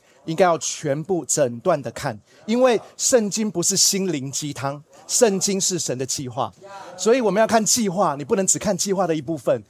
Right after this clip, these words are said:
如果你只看计划的一部分，你不知道整个计划是什么。所以你们，当我们读圣经的时候，你，我们必须要有一个心，就是我们不要只，只要读一点点，我们要读整章。所以为什么 The Future 的读经进度是一整章？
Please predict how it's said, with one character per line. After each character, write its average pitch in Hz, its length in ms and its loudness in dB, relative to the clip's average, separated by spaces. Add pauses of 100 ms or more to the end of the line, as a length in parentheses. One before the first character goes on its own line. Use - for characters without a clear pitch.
(120)
如 220 80 -6
果 262 80 0
你 240 80 0
只 - 160 0
看 214 180 2
计 208 160 -2
划 190 160 2
的 165 80 -2
一 151 60 -2
部 160 140 -2
分， 147 200 0
你 135 60 -8
不 180 100 -8
知 170 80 -4
道 165 140 0
整 143 220 -6
个 - 80 -8
计 - 160 -6
划 131 120 -10
是 123 140 -14
什 - 160 -14
么。 104 100 -20 (380)
所 220 160 2
以 240 40 2
你 220 80 -2
们， 165 120 0
当 233 140 4
我 214 40 0
们 156 140 -2
读 143 160 -8
圣 170 220 -2
经 165 120 -4
的 151 80 -6
时 - 160 -10
候， 131 220 0 (160)
你， 147 140 -10
我 151 80 -2
们 170 100 -2
必 220 100 -4
须 220 120 -4
要 220 80 4
有 156 60 0
一 - 20 -6
个 139 100 -4
心， 160 260 -4
就 165 80 -8
是 160 140 -6
我 147 100 -4
们 156 140 -6
不 160 100 -4
要 180 200 4 (120)
只， 131 400 -6 (140)
只 131 220 -4
要 190 160 4
读 202 180 -8
一 196 80 -6
点 147 240 -6
点， 123 220 -10
我 120 80 -10
们 123 120 -8
要 160 140 0
读 127 260 -12
整 123 300 -10
章。 139 260 -10 (220)
所 240 140 0
以 240 40 4
为 262 80 4
什 208 140 2
么 160 100 2
The 151 120 2
Future 190 500 -2 (260)
的 151 300 6
读 160 240 -2
经 190 160 -2
进 190 160 -2
度 180 100 -2
是 175 240 -4
一 214 80 -8
整 151 280 -4
章？ 135 260 -8